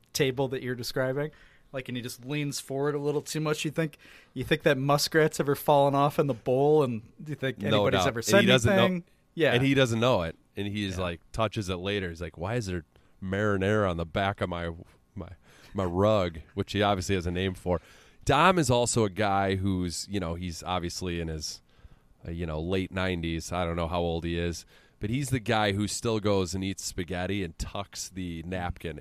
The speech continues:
Speaker 2: into his, into his shirt as well.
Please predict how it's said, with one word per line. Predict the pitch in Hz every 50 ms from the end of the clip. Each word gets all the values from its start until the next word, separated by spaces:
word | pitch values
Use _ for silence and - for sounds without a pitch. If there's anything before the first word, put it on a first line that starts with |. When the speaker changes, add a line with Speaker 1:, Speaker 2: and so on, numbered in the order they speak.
| -
Speaker 2:
into | - 92 87 85 85 85 80
his, | 78 76 76 - - - _
into | - 90 87 82 76
his | 76 76
shirt | - - - 80 78 76 - _ - -
as | 82 -
well. | 87 78 71 64 57 52 50 -